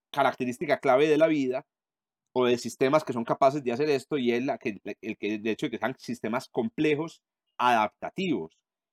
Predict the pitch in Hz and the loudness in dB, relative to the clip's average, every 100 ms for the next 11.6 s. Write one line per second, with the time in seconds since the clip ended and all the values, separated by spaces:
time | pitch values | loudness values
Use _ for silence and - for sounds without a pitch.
0 | _ _ 110 - 120 139 - 127 113 - | _ _ -10 -4 -2 -2 2 2 2 -2
1 | _ - 107 104 123 175 214 156 160 151 | _ -6 -4 -4 -2 2 2 0 -2 -2
2 | 123 208 196 131 131 131 127 151 135 - | 2 2 2 0 -4 -2 0 0 -2 -2
3 | 123 117 _ _ 127 127 - 131 120 120 | 0 0 _ _ 2 2 2 0 0 2
4 | 120 123 113 127 123 165 185 156 139 160 | 0 2 2 2 4 2 2 0 2 2
5 | 160 165 160 156 160 - 127 110 - 139 | 0 0 -2 -2 -6 -4 0 0 0 0
6 | 147 120 117 113 104 127 107 _ _ _ | 0 -2 -6 -6 -2 -2 -2 _ _ _
7 | _ _ _ - 127 127 147 156 151 120 | _ _ _ 0 2 2 0 -2 2 0
8 | 120 113 131 143 - 131 120 127 110 113 | 0 -6 -6 -10 -2 2 4 4 4 0
9 | 92 85 _ _ _ _ 196 190 _ - | -2 -8 _ _ _ _ -6 -6 _ 2
10 | 220 202 214 202 - 143 131 - 120 120 | 4 4 4 4 2 2 2 2 4 4
11 | 151 139 - 220 139 - | 4 2 2 0 0 -8